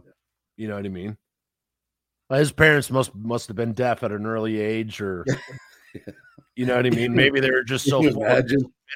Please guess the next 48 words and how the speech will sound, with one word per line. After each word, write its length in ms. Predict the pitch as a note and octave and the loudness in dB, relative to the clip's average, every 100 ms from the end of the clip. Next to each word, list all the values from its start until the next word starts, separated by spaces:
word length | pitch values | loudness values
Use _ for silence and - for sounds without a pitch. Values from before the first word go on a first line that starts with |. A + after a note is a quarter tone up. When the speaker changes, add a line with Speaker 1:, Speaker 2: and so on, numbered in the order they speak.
| C#3+ | -6
Speaker 1:
vinegar, 240 | A#2 A#2+ | 0 2
that 180 | A#2 A#2 | 4 4
was 160 | A#2+ - | 2 2
the 80 | A2 | 2
lesser 420 | A#2 A#2+ - A2 | 2 2 -2 -6
of 80 | A2 | -4
two 160 | B2+ A2+ | -4 -2
Speaker 2:
Man. 160 | A2+ | -2
Speaker 1:
evils, 380 | A2+ C3 C3+ - | -2 -2 -4 -8
you 60 | _ | _
know 80 | _ | _
what 100 | G2+ | -8
I 40 | |
mean? 60 | G2+ | 4
Speaker 2:
Drummers 480 | C#3 D3 D3+ A#2+ G2 | 8 10 8 4 2
of 120 | G#2+ | 0
all, 420 | A2+ A#2 A2+ - | 2 2 0 -2
drummers 480 | A#2+ C#3+ C#3+ D3+ A#2+ | -2 6 6 6 4
of 100 | A2 | 2
all 160 | G#2+ A2 | 2 2
things, 340 | A2+ G#2 G2 | 0 -4 -6
too, 300 | - A#2+ G#2+ | 4 4 4
you 140 | F#2+ G2+ | -2 -4
know 160 | G#2 | -2
what 60 | G#2+ | 2
I 20 | |
Speaker 1:
Right, 100 | G#2 A2+ | 4 4
Speaker 2:
mean? 80 | C3+ | 4
Speaker 1:
oh, 100 | G#2 | 0
for 180 | - - | -2 -10
sure. 360 | D3 G#2+ D#2 _ _ _ _ | -2 -2 -4 _ _ _ _
Speaker 2:
I 40 | A2+ | 2
mean, 80 | C3+ | 4
Speaker 1:
You 40 | |
Speaker 2:
I'm 100 | D3 | 4
Speaker 1:
know? 80 | B2+ | 6
Speaker 2:
glad, 340 | B2+ C#3+ C3+ | 6 8 6
like, 220 | A#2 G#2 | 2 -4
my 140 | F#2+ G#2+ | -4 -6
kids 320 | - A2+ G2 | -2 -2 -2
aren't 200 | A2 A2 | -4 -4
into 180 | G#2 G2 | -6 -8
drums, 500 | F2+ A2 A2 G#2 F2+ | -4 -2 -2 -4 -6
you 120 | F#2+ | -6
know? 260 | G2 G#2+ - _ _ _ - - | -4 -6 -8 _ _ _ -20 2
Speaker 1:
<laughs> 800 | G3+ - F3 C#3+ - B2+ - A#2+ - - - | 4 4 4 2 2 0 0 -8 -8 -10 -8
Speaker 2:
You 80 | G2+ | -2
know? 340 | G2+ G2+ G2+ | -2 0 -4